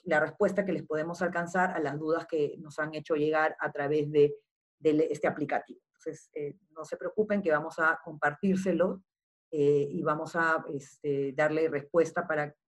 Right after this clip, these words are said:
en la, en aquellas que podamos, darle algún comentario y ustedes lo puedan revisar, ¿no? Finalmente, eh, les pido que si tienen alguna duda o quieren tener algún conocimiento más de todas las normas, eh, los invito a,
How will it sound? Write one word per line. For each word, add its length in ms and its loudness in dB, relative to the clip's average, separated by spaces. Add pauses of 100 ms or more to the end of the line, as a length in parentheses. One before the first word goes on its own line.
en 100 -12
la, 140 -6
en 100 -6
aquellas 320 0
que 120 -6
podamos, 580 2
darle 360 -4
algún 220 -6
comentario 760 0 (380)
y 180 4
ustedes 240 0
lo 140 -4
puedan 240 -4
revisar, 400 -4 (280)
¿no? 140 -12
Finalmente, 920 4
eh, 420 0
les 380 -12
pido 320 4
que 420 2 (220)
si 140 -20
tienen 260 -4
alguna 340 -2
duda 300 4
o 80 -2
quieren 300 -6
tener 200 -6
algún 180 -4
conocimiento 540 -6
más 260 2 (460)
de 80 0
todas 240 4
las 200 0
normas, 600 2 (420)
eh, 360 0
los 200 -6
invito 520 0
a, 140 2